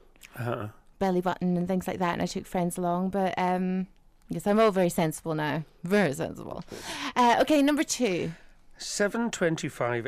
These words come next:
Speaker 1: A M is the average time for the nation to eat breakfast, which takes just six minutes and twenty-nine seconds to wolf down. Now, that's precise, isn't it?
Speaker 2: It's very, very precise.
Speaker 1: Mm-hmm.
Speaker 2: Uh, I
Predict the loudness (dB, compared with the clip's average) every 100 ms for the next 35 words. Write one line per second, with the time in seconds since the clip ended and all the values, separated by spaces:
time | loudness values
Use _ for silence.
0 | -4 -4 -2 -4 -6 -6 -6 -6 -4 -4
1 | -4 -8 -10 -6 -6 -6 -8 -6 -4 -4
2 | -4 -8 -8 -10 -12 -14 -6 -4 -4 -8
3 | -12 -12 -18 -20 -20 -20 -14 -12 -6 -2
4 | -2 -4 -6 -6 -4 -6 -6 -4 -4 -4
5 | -6 -14 -16 -20 -14 -12 -8 -6 -6 -4
6 | -4 -2 -4 -4 -6 -6 -10 -10 -10 -8
7 | -10 -10 -8 -10 -10 -20 -20 -18 -10 -6
8 | -6 -6 -10 -10 -10 -14 -14 -14 -16 -18
9 | -20 -20 -18 -12 -4 -4 -4 0 2 2
10 | 0 -4 -2 0 2 0 -4 -8 -6 -4
11 | -6 -10 -14 -16 -8 0 2 2 0